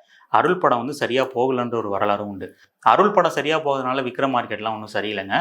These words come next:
திரும்பி ஒரு ஒன்றரை வருஷம் கழிச்சு அந்நியன் படம் பண்றாரு. அந்நியன் படத்தோட ரோலை வந்து இப்போ வரைக்குமே மீம்ல பாக்குறோம். ஸ்டேஜ்ல வந்து மிமிக்ரி பெர்ஃபார்மன்ஸ்லாம் வந்து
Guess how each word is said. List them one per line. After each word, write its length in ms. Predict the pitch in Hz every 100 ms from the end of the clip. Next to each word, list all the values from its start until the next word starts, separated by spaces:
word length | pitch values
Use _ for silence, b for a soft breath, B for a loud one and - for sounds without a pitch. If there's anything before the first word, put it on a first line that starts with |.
| 180 -
திரும்பி 260 | 151 180
ஒரு 200 | 170 151
ஒன்றரை 260 | 135 135 143
வருஷம் 240 | 139 147
கழிச்சு 300 | 131 120 - 208 - -
அந்நியன் 340 | 117 156 151
படம் 240 | 123 107
பண்றாரு. 340 | 104 101 95 101
அந்நியன் 400 | - 110 156 175
படத்தோட 320 | 156 143 139 127
ரோலை 280 | 135 147 135
வந்து 280 | 135 147
இப்போ 240 | 117 113 147
வரைக்குமே 360 | 147 147 156 160 143
மீம்ல 340 | 135 143 135 120
பாக்குறோம். 420 | 113 110 107 113 - _
ஸ்டேஜ்ல 460 | - 143 143 139
வந்து 220 | 123 127
மிமிக்ரி 420 | 135 120 143 143 139
பெர்ஃபார்மன்ஸ்லாம் 680 | 120 123 113 107 - 113 110
வந்து 220 | 110